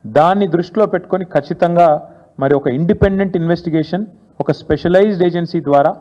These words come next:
ఆర్డర్ చేయండి. ఇది నా మాట కాదు, సెంట్రల్ ఎంపవర్డ్ కమిటీ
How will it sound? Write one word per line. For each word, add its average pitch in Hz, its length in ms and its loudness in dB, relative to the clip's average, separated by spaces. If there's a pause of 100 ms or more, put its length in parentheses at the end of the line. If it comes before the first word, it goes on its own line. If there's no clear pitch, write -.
(480)
ఆర్డర్ 143 220 0 (160)
చేయండి. 123 480 -4 (640)
ఇది 120 100 -8
నా 120 160 2
మాట 139 220 2
కాదు, 123 300 0 (380)
సెంట్రల్ 147 340 -2
ఎంపవర్డ్ 135 340 0
కమిటీ 131 400 -8